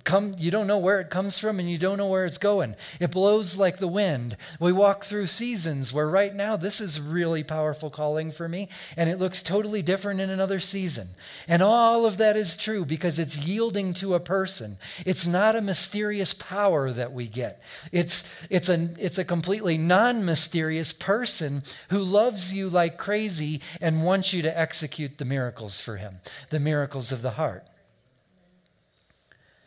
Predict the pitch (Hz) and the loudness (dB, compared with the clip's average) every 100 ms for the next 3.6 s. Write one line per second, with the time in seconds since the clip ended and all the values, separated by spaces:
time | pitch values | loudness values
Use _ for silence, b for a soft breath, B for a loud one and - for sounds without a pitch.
0 | b b b b b b _ _ _ _ | b b b b b b _ _ _ _
1 | b b b b b b b 160 170 - | b b b b b b b -2 0 2
2 | 170 160 196 220 214 170 143 120 107 95 | 2 6 4 4 0 -2 0 -2 -4 -8
3 | 87 - - - - | -12 -12 -6 -6 -6